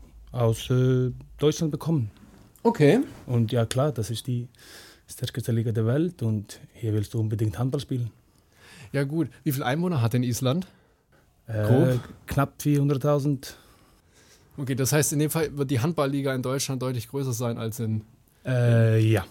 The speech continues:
Speaker 2: in
Speaker 1: genau.
Speaker 2: Island. Gibt's Größe? Ist, ist Deutschland da einer der größten Player, was den Handballmarkt und, äh, Handballligen angeht?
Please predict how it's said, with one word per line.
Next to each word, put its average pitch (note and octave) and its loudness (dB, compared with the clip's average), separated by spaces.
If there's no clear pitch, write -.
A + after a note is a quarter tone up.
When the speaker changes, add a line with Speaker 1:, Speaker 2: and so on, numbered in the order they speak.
Speaker 2:
in B2 0
Speaker 1:
genau. C3 -4
Speaker 2:
Island. G#2+ 0
Gibt's C3 -4
Größe? D#3+ -4
Ist, - -10
ist - -8
Deutschland D#3 -4
da D3+ -2
einer C#3 -4
der C3 -4
größten C#3 -6
Player, F#3 -6
was D3+ -8
den C3+ -8
Handballmarkt D3+ -6
und, C#3 -10
äh, B2 -8
Handballligen B2+ -4
angeht? F3 -8